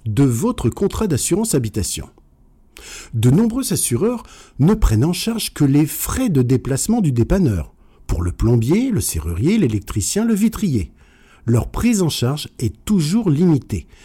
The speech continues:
Cette limitation doit figurer sur votre contrat d'assurance habitation. Les nouvelles pièces et la main-d'œuvre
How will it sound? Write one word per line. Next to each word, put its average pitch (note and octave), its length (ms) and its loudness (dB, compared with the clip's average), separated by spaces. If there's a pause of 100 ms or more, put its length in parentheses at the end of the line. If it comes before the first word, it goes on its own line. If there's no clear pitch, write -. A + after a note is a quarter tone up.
(200)
Cette - 300 0
limitation C#3+ 600 2
doit G3 420 2
figurer A2+ 680 -2 (340)
sur A3 320 4
votre E3+ 260 2
contrat A2+ 300 -2
d'assurance G3 480 -2
habitation. A2+ 500 -4 (880)
Les A2+ 120 4
nouvelles B2+ 360 6
pièces - 340 0
et B2 60 4
la F#2 120 2
main-d'œuvre F2 600 -2